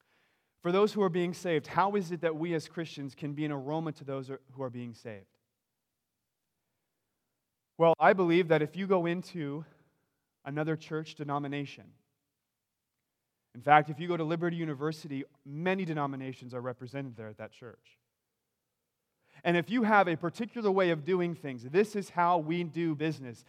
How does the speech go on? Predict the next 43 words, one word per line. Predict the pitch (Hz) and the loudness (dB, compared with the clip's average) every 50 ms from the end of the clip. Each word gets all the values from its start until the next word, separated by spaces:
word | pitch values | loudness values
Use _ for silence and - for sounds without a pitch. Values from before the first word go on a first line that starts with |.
| - - _ | -20 -20 _
Some | - - 180 190 202 214 214 208 202 - _ - | -4 0 2 4 4 4 2 0 -4 -8 _ 0
lift | 175 185 165 180 | 0 2 2 2
up | 170 160 - | 2 2 2
their | 156 147 | 0 0
hands | 151 190 220 214 208 190 | 0 0 0 0 0 -2
in | 208 190 | -4 -4
worship, | 185 190 180 - - 185 175 170 - - _ _ | -4 -4 -4 0 2 2 2 2 0 -6 _ _
some | - - 196 185 180 | 0 2 2 2 2
put | 151 180 175 - - | -2 -6 -8 -4 -2
their | 165 147 135 127 - _ _ | 0 0 0 -2 -6 _ _
hands | 165 175 175 165 139 | 0 0 0 0 -2
behind | 147 151 147 143 139 127 | -4 -4 -4 -4 -4 -6
their | 127 123 | -4 0
back, | 120 175 185 180 175 175 - - _ _ _ | 4 4 6 6 4 2 0 -4 _ _ _
some | - - 185 175 180 175 | 0 2 2 2 2 0
take | - 180 160 151 147 - - _ _ _ _ - | 0 2 2 2 2 0 -8 _ _ _ _ -2
offerings | - 175 170 175 170 - 190 180 160 | 4 6 6 6 6 2 -4 -4 -4
in | 151 151 | -4 -4
the | 143 | -6
beginning | 131 139 143 180 202 208 202 | -6 -4 -2 -2 0 0 0
of | 190 190 | 0 -2
the | 180 180 | -2 -4
service, | - - 190 180 175 185 180 170 - - _ _ _ | -8 -6 -6 -4 -4 -4 -4 -6 -8 -16 _ _ _
some | - - 185 180 170 170 | -2 2 4 4 6 4
leave | 160 151 143 123 | 4 2 2 2
boxes | - 156 160 165 165 - 165 147 139 | 4 4 4 4 2 0 -6 -10 -8
at | 131 | -8
the | 127 | 0
back | 120 147 170 190 196 - | 4 6 6 6 4 0
of | 202 165 | -2 -4
the | 170 165 | -4 -2
window. | 156 156 156 156 156 151 147 147 147 143 - - - - | -2 -2 -2 0 0 2 2 0 0 -4 -8 -16 -8 -4
And | 170 165 160 | 0 0 0
if | 160 135 | 0 -2
we | 143 151 185 240 262 | -4 -6 -4 -2 0
go | 240 233 220 220 214 | 4 4 6 6 4
into | 208 220 214 208 - 208 202 | 4 2 -2 -4 -4 -4 -2
those | 170 185 196 202 196 | 0 0 0 0 -2
services | - 202 190 180 185 175 - 175 151 | -4 -4 -4 -4 -4 -6 -6 -6 -6
and | - 170 151 | -6 -4 -4
begin | 143 151 139 185 202 220 202 | -4 -2 0 0 0 0 0
to | 185 165 | -2 -4
criticize | - - - - 214 190 185 - - - 135 117 107 101 95 95 - - - - | -6 -6 0 2 4 4 4 2 0 -2 -2 -2 -2 -4 -8 -12 -18 -20 -20 -20